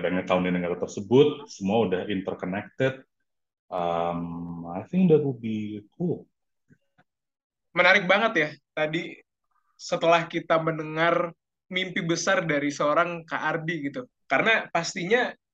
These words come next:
Speaker 2: bukan cuma Kak Ardi aja yang bermimpi kayak gitu ya. Aku juga pribadi ngebayangin nih,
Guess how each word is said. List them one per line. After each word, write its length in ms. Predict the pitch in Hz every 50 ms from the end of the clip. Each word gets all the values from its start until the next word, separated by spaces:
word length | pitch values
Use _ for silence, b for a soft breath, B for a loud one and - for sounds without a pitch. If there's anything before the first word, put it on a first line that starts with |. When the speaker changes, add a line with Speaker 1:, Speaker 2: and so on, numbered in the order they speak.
| _ _ _
Speaker 2:
bukan 400 | 175 185 208 - 202 190 190 -
cuma 240 | 185 165 160 156 147
Kak 240 | 151 151 147 151
Ardi 80 | 147 143 143
aja 240 | - - 165 170 160
yang 200 | 147 139 139 135
bermimpi 400 | 135 139 135 139 135 135 135 135
kayak 160 | 135 131 131
gitu 240 | 143 147 - 147 127
ya. 80 | 120 123 -
Aku 240 | 143 - - 233 180
juga 240 | 196 196 170 165
pribadi 560 | 160 160 156 151 151 147 143 143 175 220 233 -
ngebayangin 600 | - 165 160 156 151 147 156 185 214 233 220 190
nih, 40 | -